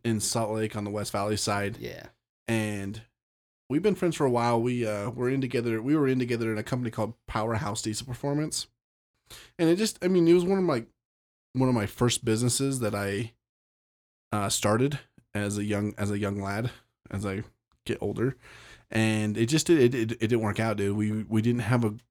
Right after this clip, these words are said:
Speaker 1: great location. We didn't have any, like, I, I would say the dedication through everybody.
Speaker 2: Mm-hmm.
Speaker 1: And, and that's what fell through. So he took all his stuff up north.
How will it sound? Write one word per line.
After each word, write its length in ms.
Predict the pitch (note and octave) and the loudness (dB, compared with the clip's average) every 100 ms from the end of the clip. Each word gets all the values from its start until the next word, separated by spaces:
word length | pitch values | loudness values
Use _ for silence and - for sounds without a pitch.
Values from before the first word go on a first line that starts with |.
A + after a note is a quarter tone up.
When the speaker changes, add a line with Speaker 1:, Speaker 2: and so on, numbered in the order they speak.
| _ - | _ -4
Speaker 1:
great 220 | A#2+ A#2 | -2 0
location. 640 | G#2+ G#2 E3 D3+ - D3 C3+ | 0 0 0 2 2 2 4
We 120 | A2 | 2
didn't 140 | G#2 | 0
have 240 | A2 A#2 A#2 | 0 0 2
any, 460 | A2+ A2 G#2 G#2 - | 0 0 -2 -6 -6
like, 460 | G#2 G#2+ - - - _ _ _ _ _ _ _ _ _ _ _ _ _ _ | -6 -6 -10 -18 -20 _ _ _ _ _ _ _ _ _ _ _ _ _ _
I, 80 | F3 - | 0 4
I 60 | E3+ | 8
would 160 | F3+ | 10
say 120 | F#3 D3+ | 10 8
the 100 | A#2+ | 8
dedication 720 | B2+ C3 B2 A#2 A#2+ D3 C#3+ | 8 8 8 6 8 6 4
through 180 | D#3 | 4
everybody. 540 | D3+ D#3 D#3 D#3+ F#3 E3 - _ _ _ | 6 6 6 8 6 4 -4 _ _ _
Speaker 2:
Mm-hmm. 180 | C#3 B2 | -4 2
Speaker 1:
And, 560 | A2+ A2 G#2+ G#2+ G#2+ G2 _ | 4 4 2 2 0 -4 _
and 140 | A2+ A2+ | 0 0
that's 160 | G#2 | 0
what 140 | G2+ F2+ | -2 -2
fell 160 | G2 | -4
through. 340 | G2+ G2 D#2 - _ _ | -4 -6 -8 -12 _ _
So 480 | - - A2+ G#2+ G#2+ | 0 2 4 4 2
he 260 | A2 - E3 | 0 -2 0
took 240 | - C#3+ | 0 2
all 140 | C3+ A2 | 0 2
his 180 | A#2+ - | 2 2
stuff 240 | G#2+ - | 0 0
up 140 | - | 0
north. 320 | C#3 D3 C#3+ | 2 4 2